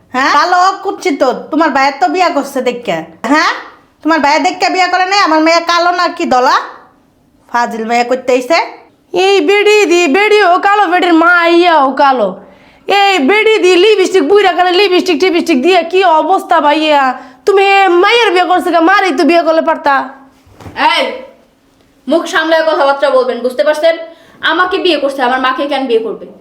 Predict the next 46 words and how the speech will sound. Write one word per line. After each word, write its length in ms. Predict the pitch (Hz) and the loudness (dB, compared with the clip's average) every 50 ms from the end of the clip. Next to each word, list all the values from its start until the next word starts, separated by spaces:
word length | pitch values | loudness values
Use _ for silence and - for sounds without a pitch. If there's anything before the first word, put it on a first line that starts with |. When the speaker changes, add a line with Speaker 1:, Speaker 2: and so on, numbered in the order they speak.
| - | -8
Speaker 3:
হ্যাঁ, 180 | - 269 320 - - - - - - - _ _ - | -6 -4 -4 -6 -8 -12 -18 -20 -20 -20 _ _ -6
এত 260 | 294 320 320 - - | -4 -4 -4 -2 0
বড় 400 | 370 359 349 349 349 349 339 339 | 0 2 2 2 2 2 0 0
বুইড়া 300 | 330 339 349 349 370 359 | 2 2 2 2 2 0
দামড়া 320 | 359 339 330 349 349 370 | 0 0 0 0 0 0
হয়ে 220 | 359 466 359 349 349 | 0 0 2 2 0
গেছেন, 260 | 349 - - 453 - | 0 0 -2 -4 -2
এখন 320 | - 320 330 - 440 349 | -2 -2 -2 -2 -2 -2
পর্যন্ত 260 | 349 392 359 440 453 403 | -2 0 0 0 0 -2
তো 180 | 403 415 403 | -2 -2 0
বিয়ে 200 | 311 359 359 339 | 0 0 0 0
করতে 220 | 320 349 - - 277 | 0 -2 -2 -2 -2
পারলেন 320 | 269 277 247 226 208 220 | -2 -2 -2 -4 -4 -6
না। 180 | 214 165 - - - _ _ _ _ _ _ _ _ _ _ - | -8 -12 -16 -18 -20 _ _ _ _ _ _ _ _ _ _ -6
আপনি 420 | - 285 302 302 302 294 349 403 | -4 -4 -4 -4 -4 -4 -4 -4
তো 120 | 403 427 403 | -2 0 0
আমার 180 | 370 392 392 | 0 0 0
স্বামীরটা 500 | - - 359 359 370 392 427 415 403 381 | -2 -2 -2 -4 -2 -4 -4 -2 -2 0
দিন 340 | - 302 381 403 494 427 392 | 0 2 2 2 2 0 0
রাত 300 | 381 415 415 453 311 403 | 0 0 -2 -2 0 0
বইসা 240 | 392 392 - 403 381 | 0 0 0 0 0
বইসা 220 | 381 381 - 381 | 0 0 0 -2
খাইতেছেন 640 | 381 370 359 330 330 - 359 - - 311 247 - - - - - - - | -2 -2 -4 -4 -4 -4 -4 -4 -4 -4 -4 -4 -6 -10 -14 -18 -10 -6
আর 140 | - 302 311 302 | -4 -4 -2 0
গিলতেছেন। 600 | 349 392 392 381 440 480 - - 277 233 202 - - - - - _ _ _ _ _ _ | 0 0 0 2 0 0 0 0 -2 -4 -4 -6 -10 -16 -20 -20 _ _ _ _ _ _
বিয়ে 280 | 247 262 320 339 359 392 | -4 -2 -2 0 -2 -2
কি? 380 | 339 339 285 226 190 180 - - | -4 -6 -6 -6 -8 -10 -8 -4
কেউ 120 | 269 277 | -2 -2
তো 120 | 277 311 311 | -2 -2 -2
বিয়েও 280 | 247 254 294 330 381 | -2 0 2 2 2
করতে 160 | 370 - 339 277 | 2 0 0 0
Speaker 2:
শোনো, 100 | 370 403 | 2 2
Speaker 3:
চায় 100 | 403 403 | 2 4
না। 420 | 440 427 415 381 330 269 214 - | 2 2 2 2 2 0 0 -2
Speaker 2:
এটা 200 | - 262 262 330 | -2 -2 -2 -2
তোমার 280 | 339 359 381 370 415 440 | 0 0 0 0 2 2
না, 280 | 440 440 427 403 381 359 | 2 2 2 2 2 2
এটা 160 | 339 359 381 | 2 0 0
তোমার 240 | 427 403 403 403 - | 0 0 0 0 0
স্বামীর 340 | - 339 392 392 453 440 | 0 0 2 2 2 2
বাড়ি 220 | 427 440 427 427 403 | 2 2 2 2 2
না, 80 | 392 359 | 2 2
এটা 140 | 339 359 359 | 0 0 0
আমার 160 | 359 359 320 | 0 0 2
বাপের 320 | 370 392 415 453 427 415 | 2 2 2 2 2 2
বাড়ি। 360 | 403 415 392 381 330 247 214 | 2 2 0 0 -2 -4 -6